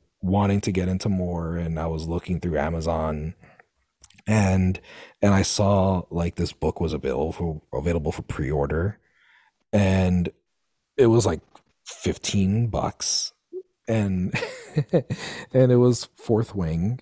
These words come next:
and it had a dragon on the cover. I was like, "Oh, cool, something about dragons." And then on the, on the edges, it was all black with some dragons on the side, you know, and I was like, "This looks pretty cool. I'll, I'll pre-order this."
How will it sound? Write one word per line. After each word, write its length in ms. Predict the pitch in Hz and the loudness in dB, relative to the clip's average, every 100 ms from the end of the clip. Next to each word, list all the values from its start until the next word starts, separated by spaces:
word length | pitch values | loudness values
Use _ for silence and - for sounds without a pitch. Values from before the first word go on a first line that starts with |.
| _ 110 | _ -4
and 500 | 95 90 87 87 - | -2 0 -2 -6 -8
it 120 | 98 | -2
had 180 | - 98 | 0 2
a 60 | |
dragon 440 | 95 87 82 85 82 | 0 0 0 0 -4
on 100 | 80 | -4
the 80 | 82 | -6
cover. 560 | - 71 76 90 107 - | -6 -6 -4 -4 -6 -8
I 100 | 87 | -6
was 160 | 95 | -4
like, 140 | 117 190 | -2 -2
"Oh, 100 | 196 | -4
cool, 280 | - 143 | 2 4
something 260 | 110 131 127 | 4 0 -2
about 220 | 98 80 | -2 -4
dragons." 580 | 71 62 64 67 85 - - - - - | -4 -6 -4 -4 -4 -6 -14 -20 -12 2
And 200 | 107 104 | 4 4
then 140 | 107 | 4
on 160 | 107 101 | 2 2
the, 520 | 98 92 90 87 76 - | 2 0 -2 -4 -8 -6
on 120 | 90 | -4
the 120 | 80 - | -4 -4
edges, 420 | 80 80 87 98 92 | -4 -2 -2 0 -2
it 60 | |
was 140 | 85 78 | -2 -2
all 200 | 80 78 | -2 -2
black 420 | 64 67 65 - | -4 -4 -4 -6
with 100 | 80 | -4
some 200 | 90 90 | -2 -2
dragons 480 | - 67 73 82 80 | 0 -2 0 -2 -2
on 100 | 82 | 0
the 80 | 90 | -2
side, 680 | - 67 69 71 80 - - _ _ - | 0 0 2 0 0 -4 -14 _ _ 0
you 120 | 92 | 2
know, 260 | 82 87 117 | 4 4 4
and 120 | 101 | 4
I 60 | |
was 160 | 123 139 | 4 4
like, 140 | 98 73 - | 0 0 0
"This 220 | 143 - | 0 2
looks 200 | 359 - | 0 -2
pretty 260 | - 85 62 | -4 -4 -4
cool. 260 | - 80 123 | -4 -2 0
I'll, 200 | 170 - 113 | -2 -2 -2
I'll 120 | 117 | -4
pre-order 460 | - 80 73 50 - | -4 -6 -4 -6 -6
this." 280 | - - | -8 -12